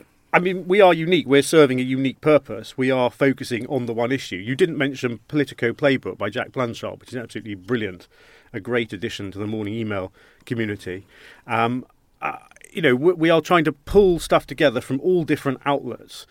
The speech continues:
so that you get a, an overarching picture of all the Brexit news on any given morning. Um, and, you know, that, that no one else is,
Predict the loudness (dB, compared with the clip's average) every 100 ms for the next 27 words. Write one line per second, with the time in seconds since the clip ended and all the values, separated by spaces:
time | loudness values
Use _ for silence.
0 | -20 -20 _ -4 0 2 0 -2 -6 2
1 | 4 4 2 0 0 4 4 2 -4 -6
2 | -12 -10 -8 -4 -4 -4 -2 -2 -2 -2
3 | -4 -4 -12 -12 -8 -8 -8 -8 -8 -8
4 | -8 -10 -6 -2 -2 -2 -4 -10 _ -20
5 | -20 _ -12 -6 -4 -4 -8 -10 -14 -10
6 | -6 -6 -8 -12 -20 _ _ _ _ _
7 | _ -12 -6 -4 -4 -6 -8 -18 _ -20
8 | -20 -18 -4 2 4 4 0 -4 -10 -10